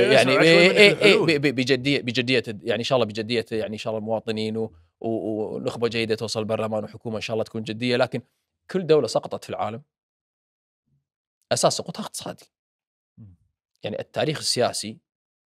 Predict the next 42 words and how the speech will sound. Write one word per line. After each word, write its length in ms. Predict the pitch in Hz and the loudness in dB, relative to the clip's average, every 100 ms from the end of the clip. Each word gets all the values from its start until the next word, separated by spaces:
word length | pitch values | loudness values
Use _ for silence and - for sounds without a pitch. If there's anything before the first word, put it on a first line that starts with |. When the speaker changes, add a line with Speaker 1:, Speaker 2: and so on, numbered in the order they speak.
| _ _ _ _ _ _ _ _ _ _ _ _ - | _ _ _ _ _ _ _ _ _ _ _ _ -2
Speaker 1:
والله 200 | 123 120 | 0 2
يبعدنا 240 | 107 117 107 | 0 -2 -4
إن 60 | |
شاء 140 | - 107 | -6 -6
الله 120 | 101 | -6
من 100 | 104 | -8
هذا 140 | 107 | -8
السيناريو، 520 | 101 - 110 101 127 - | -8 -8 -8 -8 -8 -4
لكن 340 | 175 - 151 120 | -4 -4 -10 -6
هذه 340 | 160 143 151 151 | -8 -8 -10 -10
أيضًا، 220 | 143 143 | -12 -12
هذا 160 | - 147 | -14 -14
تاريخ 320 | - 190 170 | -8 -8 -6
ما، 180 | 156 156 | -8 -8
مو، 180 | 156 - | -6 -8
مو، 300 | 170 - 151 | -8 -10 -6
مو 140 | 170 | -4
كل 120 | 170 | 2
واحد 260 | 180 - 131 | 2 2 0
ي-، 40 | |
ي-، 520 | 127 101 110 123 110 127 | -2 -4 -4 -6 -6 -2
يقدر 220 | 127 117 | 2 2
يفتي 180 | - - | 0 -8
فيه 140 | 101 | -6
وايد. 320 | 92 98 - _ _ _ _ _ _ _ _ _ _ _ _ - | -4 -6 -8 _ _ _ _ _ _ _ _ _ _ _ _ -6
أساس 300 | 113 202 165 | 0 2 2
انهيار 300 | 123 160 127 | 2 0 2
الدول 340 | 104 139 214 - _ | 0 0 -2 -4 _
أساسها 300 | - 185 - | -4 -2 0
الاقتصاد. 340 | 185 - 160 - _ _ - | -4 0 -2 -2 _ _ -20
Speaker 2:
وأنت 180 | 135 147 | -8 -6
قاعد 140 | 135 | -4
تشوف 160 | 170 151 | -4 -6
وضعنا 200 | 147 143 | -6 -8
الاقتصادي 360 | - 147 160 | -10 -10 -10
خطر. 280 | 147 160 135 | -10 -2 0
Speaker 1:
أه، 100 | 131 | 2
و-، 180 | 127 139 | 2 2
وضع 160 | 214 | 2
اقتصادي 520 | 131 - 190 156 113 - | -2 -4 -6 -6 -10 -14
خطير 380 | 123 - 160 | -14 -8 -8
جدًا، 360 | 101 123 95 | -8 -14 -16